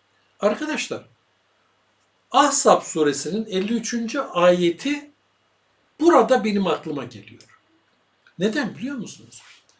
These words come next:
Çünkü sahabe de aynı bu adamlar gibi gidiyorlar, Resul'e boş boş hadislerden bahsediyorlar. Ama Nuh'tan, ama İbrahim'den, ama Lut'tan, ama Salih'ten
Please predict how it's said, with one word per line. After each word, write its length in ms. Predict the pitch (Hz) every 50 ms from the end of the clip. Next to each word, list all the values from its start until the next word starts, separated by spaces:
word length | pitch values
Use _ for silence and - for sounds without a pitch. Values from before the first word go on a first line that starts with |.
| _ _ - 311 -
Çünkü 440 | - 320 302 247 - - 165 170 - _
sahabe 640 | - - - - 277 226 233 269 277 262 294 262 -
de 220 | 160 175 208 - - _ _ _ _ _ _ _ _ _ _ _ _ _ _ -
aynı 400 | - 320 339 311 277 220 160 160
bu 140 | 262 311 269
adamlar 540 | 226 190 185 196 190 190 196 220 220 -
gibi 420 | 147 117 117 - - 127 - - - _ _ _ _ _ _ _ _ _ _ _ _ _ _ _ _ _ _ _ _ _ _ _ _ _ _ _ _ -
gidiyorlar, 640 | 294 311 - 262 247 175 139 147 202 240 247 - - -
Resul'e 640 | 175 170 226 269 269 - - 226 214 226 208 180 170
boş 320 | 302 311 233 - - - -
boş 220 | 269 - - -
hadislerden 680 | 220 190 208 190 - - 202 185 175 180 180 151 131
bahsediyorlar. 760 | 123 107 - - - _ _ _ _ _ _ _ _ - _ _ _ _ _ _ _ _ _ _ _ _ _ _ _ _ _ _ _ _ _ _ _ _ _ _ -
Ama 280 | 226 220 214 214 202
Nuh'tan, 640 | 190 190 190 175 165 - - 190 180 180 175 170 175
ama 240 | 180 185 180 180 180
İbrahim'den, 840 | 185 185 170 170 175 180 180 165 - 180 175 165 160 170 170 170 165 170
ama 320 | 175 175 175 170 170 170 165
Lut'tan, 460 | 170 170 - - - 175 165 165 170
ama 240 | 170 165 170 165 156
Salih'ten 760 | - - 160 160 160 156 156 - - - 170 160 151 156